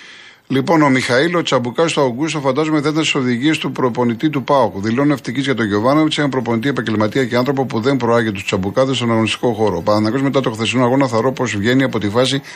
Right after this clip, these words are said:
της περιδίνησης. Θα το δούμε. Ο Αγκούστο, δεν ξέρω αν του είπε ή όχι ο Λουτσέσκου, ξέρω ότι δεν χρειάζεται πολλά πολλά.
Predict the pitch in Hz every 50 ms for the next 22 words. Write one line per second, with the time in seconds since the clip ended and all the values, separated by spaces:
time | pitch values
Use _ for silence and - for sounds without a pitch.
0 | - - - 123 110 - - - - 120 117 113 107 110 107 98 123 123 110 98
1 | 85 - - 71 - - 147 151 - 143 123 127 110 113 135 160 - - - -
2 | - - - - - - - - - - - - 117 107 101 95 92 117 135 131
3 | - 160 170 180 - - - _ - 120 117 151 143 127 113 104 92 - - -
4 | 107 92 85 85 82 82 82 78 73 67 - 85 80 87 92 76 - 76 80 80
5 | 82 85 87 - 85 80 80 80 73 - 190 175 175 - 254 220 - 175 170 160
6 | 135 139 135 - 151 135 - 107 85 76 69 73 71 73 73 73 69 - 78 76
7 | 104 127